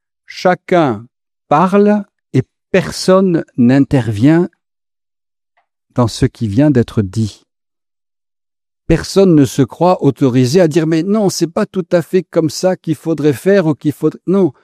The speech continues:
j'écoute ce que toi tu dis. Puis ensuite, j'écoute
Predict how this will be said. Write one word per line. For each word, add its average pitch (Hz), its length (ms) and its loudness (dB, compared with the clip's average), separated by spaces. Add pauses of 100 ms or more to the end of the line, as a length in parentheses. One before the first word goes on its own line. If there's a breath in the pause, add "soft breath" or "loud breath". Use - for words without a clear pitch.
(420)
j'écoute 165 800 -2 (440)
ce - 180 -6
que 127 380 2 (440)
toi 160 240 -2
tu - 180 -14
dis. 123 260 -2
Puis 147 160 -4
ensuite, 180 520 -2
j'écoute 156 580 0